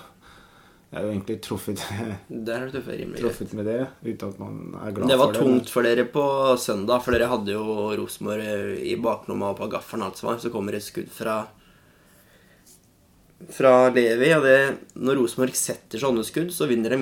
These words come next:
Speaker 2: gull. Gjør de ikke det?
Speaker 1: Ja, men det er klart det er tøft. Det er, eh, Levi skyter via to spillere og skårer, og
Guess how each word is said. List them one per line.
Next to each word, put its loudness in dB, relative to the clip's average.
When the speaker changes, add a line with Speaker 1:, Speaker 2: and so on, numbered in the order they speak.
Speaker 2:
gull. -2
Gjør -2
de 0
ikke -2
det? 0
Speaker 1:
Ja, -2
men -8
det -4
er -10
klart -4
det -8
er -20
tøft. -8
Det -2
er, -2
eh, -2
Levi -6
skyter -6
via -2
to -8
spillere -4
og -8
skårer, -4
og -4